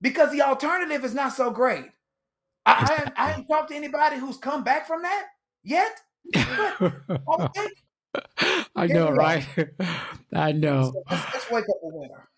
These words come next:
Speaker 2: Now, let's talk about your two books that you authored. Um, first, let's discuss Awakening the Baller Within.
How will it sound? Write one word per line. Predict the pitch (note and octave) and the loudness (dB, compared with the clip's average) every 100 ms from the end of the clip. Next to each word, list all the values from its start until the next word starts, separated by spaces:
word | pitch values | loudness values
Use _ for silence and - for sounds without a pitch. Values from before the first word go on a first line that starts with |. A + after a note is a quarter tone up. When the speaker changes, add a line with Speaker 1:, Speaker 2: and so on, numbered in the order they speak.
| _ - | _ -2
Speaker 2:
Now, | G#3+ F3+ G#3+ A3 | 4 6 6 6
let's | A#3 F#3 A#3+ B3 - | 4 4 4 2 0
talk | A3 G#3 G3 | 4 6 4
about | F3+ D3 D3+ D3+ D3 - - | 2 2 4 4 2 -4 -8
your | G#3+ D3+ D#3+ D3 | -2 2 4 2
two | C#3 G#3+ G3+ | 2 2 4
books | D3+ D3 - _ - - - | 2 0 -2 _ -4 -2 0
that | C3 C3 C#3 | 0 0 2
you | C3 | 2
authored. | - B2+ - F#2+ A#1 - - _ _ - | 2 0 -2 -10 -12 -18 -20 _ _ -4
Um, | E3+ C3+ C3+ C3+ C#3+ C3+ | -2 2 2 2 0 -2
first, | - A#3+ A#3 G#3+ | 0 0 0 0
let's | G3+ | 0
discuss | F#3+ E3+ - D#3+ C#3+ | 0 -2 0 0 0
Awakening | - B2+ D#3 D#3+ F3+ E3+ | 0 2 2 2 2 4
the | D3 | 2
Baller | A#2+ C#3+ D3 D3 D3+ D3+ | 0 0 0 0 -2 -4
Within. | A#2+ A#2 G#2+ F#2+ G2 | -4 -2 -2 -6 -12